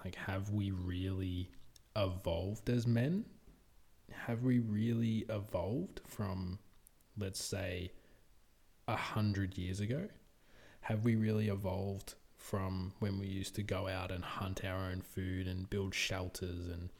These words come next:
be, be true providers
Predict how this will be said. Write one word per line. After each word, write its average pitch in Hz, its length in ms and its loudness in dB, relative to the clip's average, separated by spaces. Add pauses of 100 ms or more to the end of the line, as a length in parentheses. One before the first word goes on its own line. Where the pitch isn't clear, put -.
(560)
be, 92 480 -4 (160)
be 95 160 0
true 95 640 2
providers 90 1120 6